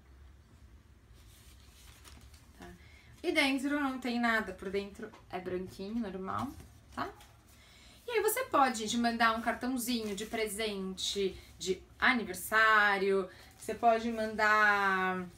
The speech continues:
é, ele ficou meio deprimido que eu não dei um negocinho pra ele, tadinho. É, você pode mandar pro seu namorado, pra uma amiga, pra sua mãe. Agradecimento. Gente, isso aqui é super chique. Eu adorei,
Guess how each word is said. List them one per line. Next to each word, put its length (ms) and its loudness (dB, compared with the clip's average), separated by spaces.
é, 440 0
ele 100 -4
ficou 280 -10
meio 180 -4
deprimido 500 -6
que 80 -12
eu 60 -6
não 80 -8
dei 100 -4
um 40 -6
negocinho 400 -8
pra 140 -10
ele, 120 -10
tadinho. 340 -14
É, 920 0
você 320 -4
pode 560 2
mandar 400 0
pro 100 -8
seu 340 -2
namorado, 840 2
pra 180 -6
uma 120 -2
amiga, 460 -4
pra 140 -6
sua 320 -2
mãe. 720 -2
Agradecimento. 1200 -4
Gente, 320 -6
isso 120 -8
aqui 360 -8
é 100 -4
super 420 -8
chique. 440 -4
Eu 100 0
adorei, 720 4